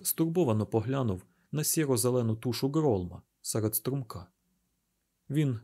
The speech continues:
почувався впевненіше, доки гадав, що вони єдині живі істоти в цьому світі. «Веди нас по сліду, Гюріне». Спочатку Селін скакала поряд із Рандом, розмовляючи про те й про се,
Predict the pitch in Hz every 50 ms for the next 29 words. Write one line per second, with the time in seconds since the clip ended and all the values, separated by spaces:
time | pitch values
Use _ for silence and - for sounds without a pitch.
0 | _ - 160 156 - 156 147 143 135 131 - 143 135 - - - - 165 131 110
1 | 101 98 101 - - - 107 101 92 - 110 120 120 120 120 107 113 117 117 127
2 | 139 127 110 104 - _ _ _ - - - 156 143 147 143 139 131 120 143 165
3 | 160 160 135 107 95 95 95 104 101 101 104 104 104 - - - 123 113 110 -
4 | 90 80 - - - 101 98 120 131 - - 113 98 92 - - - - - _
5 | _ _ _ _ _ _ _ _ _ _ _ _ _ _ _ _ _ _ - 160
6 | 185 190 190 202 180 151 143 131 - - 175 165 - - 180 170 135 104 95 95
7 | 95 - - 120 120 160 143 110 101 90 92 98 - - _ _ _ _ _ _
8 | _ _ _ _ _ _ _ _ _ _ _ _ - - - 139 131 - - 170
9 | 165 - - - 117 107 95 - - - 147 165 185 170 - - - 135 - -
10 | 139 131 120 113 113 - 117 113 113 113 127 143 143 160 131 110 95 90 87 -
11 | - - _ _ _ _ _ _ _ _ _ _ _ - 147 151 139 160 165 165
12 | 165 165 151 135 117 - - 120 - 131 139 139 - - 123 117 113 117 143 165
13 | 165 - - - 90 85